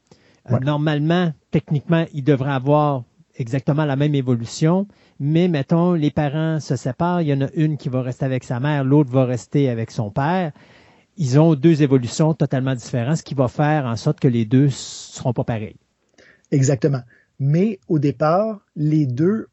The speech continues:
Speaker 2: ont des capacités égales.
Speaker 1: Mhm.
Speaker 2: Les deux sont capables de se développer, les deux sont capables de, euh, de façonner leur vie, d'apprendre,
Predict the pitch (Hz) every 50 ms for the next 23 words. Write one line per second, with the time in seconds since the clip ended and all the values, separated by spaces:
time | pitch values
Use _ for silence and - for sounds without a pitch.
0 | _ _ - 165 165 170 180 151 143 139 - - 160 143 - 156 131 - - -
1 | - - 196 196 - - 151 139 131 143 139 143 131 117 120 - - - _ -
2 | 143 113 113 110 - _ _ _ _ _ - 131 143 135 117 120 170 202 214 185
3 | - 147 143 143 139 - - - 135 123 - - 151 160 180 175 156 135 131 127
4 | 120 120 131 131 120 127 131 120 - - 165 180 214 233 208 151 131 127 127 156
5 | 180 - - 135 120 - 127 123 143 139 143 160 170 170 156 139 127 131 131 139
6 | 143 139 - - - - - _ _ _ _ - 143 135 135 131 131 131 131 131
7 | 127 123 127 131 120 - - 131 - - 143 135 147 156 151 139 131 110 131 117
8 | 107 143 165 196 196 139 139 117 101 - - 120 131 135 151 165 175 180 185 180
9 | 165 - -